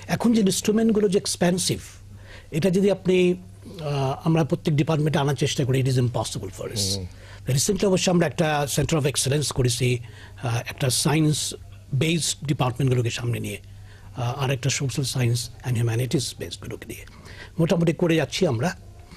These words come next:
Speaker 2: কিন্তু আপনার সাথে আমি একটু, একটু অ্যাড করতে চাই, প্রফেসর ফায়াজ। এটা তো একটা হচ্ছে, কিন্তু আমার একটা ব্রেন ড্রেন হচ্ছে।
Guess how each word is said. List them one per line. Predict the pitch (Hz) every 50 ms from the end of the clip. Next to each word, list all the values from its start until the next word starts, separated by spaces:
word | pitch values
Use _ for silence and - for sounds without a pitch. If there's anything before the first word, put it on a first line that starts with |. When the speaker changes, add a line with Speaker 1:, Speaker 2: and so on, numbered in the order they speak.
| - - - - - - - - - - -
Speaker 2:
কিন্তু | 175 185 196 - 233
আপনার | 185 - - - 185
সাথে | 175 185 190
আমি | 180 175 180
একটু, | 175 -
একটু | 175 165 160 - - 135 - - -
অ্যাড | 160 127 123 120 -
করতে | - - - 131
চাই, | - - 110
প্রফেসর | - - 110 98 117 107 101 - - - -
ফায়াজ। | - 92 85 80 80 - - - - - - - - - - -
এটা | 113 131 135 165
তো | 165 170 190
একটা | 175 175 - 180
হচ্ছে, | 143 160 156 - - 143 120
কিন্তু | 127 135 127 127
আমার | 117 135 143
একটা | 160 160 175
ব্রেন | 127 98 104 127 156 196 214
ড্রেন | 190 165 113 87 82
হচ্ছে। | 80 78 - - - -